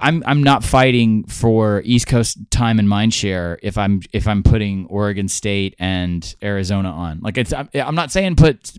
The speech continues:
put Stanford, Cal, or, or Washington, Oregon, or, like, U C, U S C, U C L A. I'm saying take your mid to low tier conference inventory and put it on Thursday night, two hours staggered against the N F L. The problem is this.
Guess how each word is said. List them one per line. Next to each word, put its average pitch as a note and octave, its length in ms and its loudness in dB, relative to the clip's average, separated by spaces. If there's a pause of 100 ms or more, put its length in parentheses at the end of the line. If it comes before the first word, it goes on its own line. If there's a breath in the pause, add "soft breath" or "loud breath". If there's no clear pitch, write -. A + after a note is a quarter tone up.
(100)
put - 200 6
Stanford, B2+ 440 -2
Cal, A2 420 0
or, G2+ 360 -2
or G2+ 200 -4
Washington, G#2 400 -2
Oregon, G2 480 -2
or, F#2+ 340 -4
like, G2+ 300 -6
U G#2 200 0
C, - 300 -8
U A#2 140 2
S G#2+ 140 0
C, A#2 100 0
U G#2+ 80 2
C G#2 140 -2
L F2+ 80 -2
A. - 20 -6
I'm G#2+ 180 -2
saying A#2+ 280 2
take B2 200 0
your B2 120 2
mid A#2 300 2
to D3 100 0
low B2 400 0 (260 soft breath)
tier C3 320 2
conference A#2+ 420 -2
inventory F2+ 600 -6 (640)
and A2+ 160 2
put C3 160 8
it B2+ 80 -2
on A#2+ 140 -2
Thursday A#2+ 260 -2
night, G#2+ 220 -4
two B2 160 0
hours A2+ 180 0
staggered G#2+ 300 -2
against G2 280 -2
the G#2+ 100 -2
N G2+ 60 -2
F G2 80 -2
L. G#2 60 0
The G2 80 -4
problem C3+ 460 2
is F2+ 100 -4
this. - 320 -6